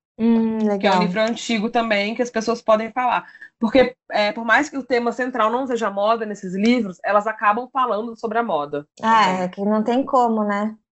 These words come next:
Speaker 2: É, não tem como você desvincular uma coisa da outra. Então, acho que são bons livros pra você começar a sua pesquisa aí também. E aí, aí, a partir desses livros, você vai encontrando outros pesquisadores que falam sobre isso, né?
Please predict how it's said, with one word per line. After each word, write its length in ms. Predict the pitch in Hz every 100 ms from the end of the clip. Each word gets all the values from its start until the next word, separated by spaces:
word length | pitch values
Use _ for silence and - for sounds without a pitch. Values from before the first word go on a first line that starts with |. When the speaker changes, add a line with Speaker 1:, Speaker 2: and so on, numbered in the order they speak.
| -
Speaker 2:
É, 280 | 180 165 156
não 100 | 185
tem 120 | 240
como 160 | 226 226
você 200 | 226 226
desvincular 560 | 190 202 226 226 202 196
uma 120 | 214
coisa 260 | - 214
da 160 | 208 220
outra. 500 | 202 156 151 165 156 - _ _ -
Então, 160 | 220
acho 120 | 269 302
que 60 | 349
são 140 | 339
bons 280 | 277 302 330
livros 300 | 294 294 294
pra 140 | -
você 400 | 294 277 285 277
começar 460 | 277 285 269 277 269
a 40 |
sua 120 | 247 254
pesquisa 680 | 277 277 _ 214 233 208
aí 280 | 190 170 196
também. 880 | 202 175 151 156 185 185 160 147 147 - _ _ _ -
E 120 | 208
aí, 200 | 226 262
aí, 280 | 233 240 262
a 60 | 254
partir 300 | 277 277 262
desses 300 | 294 294 240
livros, 520 | 233 277 311 233 214
você 200 | 226 233
vai 140 | 247 247
encontrando 640 | 254 262 254 233 247 247
outros 420 | 226 254 254 -
pesquisadores 640 | - 262 240 247 226 233 -
que 120 | -
falam 220 | 240 233
sobre 240 | 226 226 240
isso, 300 | 202 185 180
né? 200 | 165